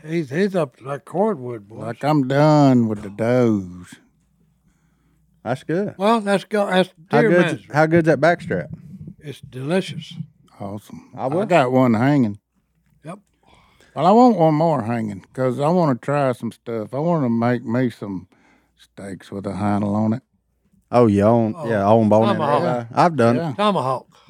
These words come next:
Speaker 3: I've done it with deer.
Speaker 2: But you got two sides on that.
Speaker 3: They're okay.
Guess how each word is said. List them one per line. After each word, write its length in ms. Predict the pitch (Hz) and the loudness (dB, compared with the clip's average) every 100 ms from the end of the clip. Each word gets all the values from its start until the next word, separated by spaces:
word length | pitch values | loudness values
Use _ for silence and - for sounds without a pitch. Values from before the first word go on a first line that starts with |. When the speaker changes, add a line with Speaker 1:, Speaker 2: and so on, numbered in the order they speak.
| 160 139 | -4 0
Speaker 3:
I've 180 | 170 143 | 2 4
done 160 | 113 | 2
it 60 | 104 | 2
with 160 | 98 92 | -2 -2
deer. 260 | 101 110 _ _ _ | -2 -4 _ _ _
Speaker 2:
But 200 | - - | -18 -6
you 80 | 190 | 0
got 300 | 202 120 - | 2 0 -2
two 200 | 139 131 | -4 -4
sides 560 | 104 - 190 185 113 110 | -4 -6 -4 -4 -6 -6
on 180 | 107 113 | -6 -6
that. 240 | 147 151 - _ _ - - _ _ - | -8 -10 -14 _ _ -20 -20 _ _ -2
Speaker 3:
They're 180 | 160 | 2
okay. 500 | 127 92 95 82 76 | 2 0 -2 -4 -6